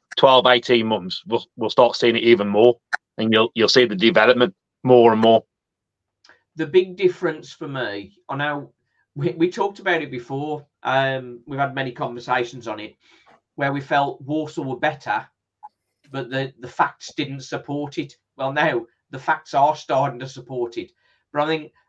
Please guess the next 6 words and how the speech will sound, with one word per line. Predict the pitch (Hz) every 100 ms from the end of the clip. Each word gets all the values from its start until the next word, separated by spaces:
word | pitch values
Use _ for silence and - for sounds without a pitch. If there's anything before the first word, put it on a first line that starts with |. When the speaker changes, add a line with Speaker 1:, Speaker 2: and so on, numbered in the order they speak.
| -
Speaker 2:
the | 139
biggest | 156 170 175 -
difference | 165 160 156 139 -
with | 131
Trevella | - 127 120 143 104 104 - _ _ _ _ _ _ _ _ _ _ _ _ _ _ -
is, | 143 139 120 -